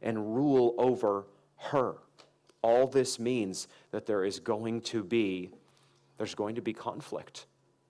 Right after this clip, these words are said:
in marriage. As a man seeks to lead, a woman undermines him, the man, again, doesn't respond to that in a godly way. Why say all this? Well, first of all, because it's biblical,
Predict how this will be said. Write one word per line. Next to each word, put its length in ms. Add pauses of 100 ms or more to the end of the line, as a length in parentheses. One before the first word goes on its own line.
in 180
marriage. 560 (520)
As 200
a 80
man 520 (280)
seeks 460
to 140
lead, 420 (100)
a 60
woman 320
undermines 640
him, 220
the 100
man, 320 (120)
again, 420
doesn't 340
respond 520
to 100
that 320 (420)
in 120
a 60
godly 420
way. 340 (200)
Why 260
say 280
all 140
this? 320
Well, 80
first 320
of 100
all, 120
because 320
it's 160
biblical, 720